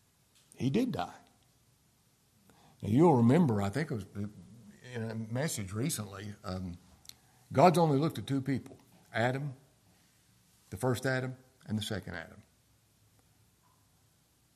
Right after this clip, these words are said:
Do you know the fall didn't even take place until Adam ate the fruit?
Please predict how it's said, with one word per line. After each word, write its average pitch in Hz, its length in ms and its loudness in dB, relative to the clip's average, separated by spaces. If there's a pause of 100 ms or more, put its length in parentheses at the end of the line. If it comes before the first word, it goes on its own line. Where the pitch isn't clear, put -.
(220)
Do 110 80 4
you 196 120 10
know 233 140 10
the 120 100 2
fall 131 360 2
didn't 123 260 0
even 113 260 2
take 117 300 -4
place 107 640 -4 (280)
until 110 280 0
Adam 110 380 -4
ate 120 140 -6
the 113 60 -16
fruit? 139 360 -8